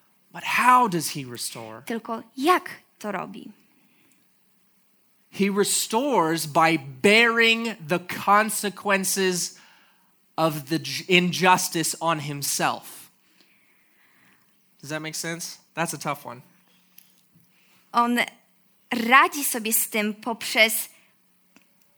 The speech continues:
Speaker 2: przyjęcie konsekwencji złego postępowania i biorąc je na siebie.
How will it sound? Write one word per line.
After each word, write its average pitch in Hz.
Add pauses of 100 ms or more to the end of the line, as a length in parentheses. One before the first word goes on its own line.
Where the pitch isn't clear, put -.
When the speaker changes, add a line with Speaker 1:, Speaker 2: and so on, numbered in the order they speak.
(180)
Speaker 2:
przyjęcie 285 (160)
konsekwencji 240 (920)
złego 247
postępowania 262 (920)
i 220
biorąc 233
je 220
na 208
siebie. -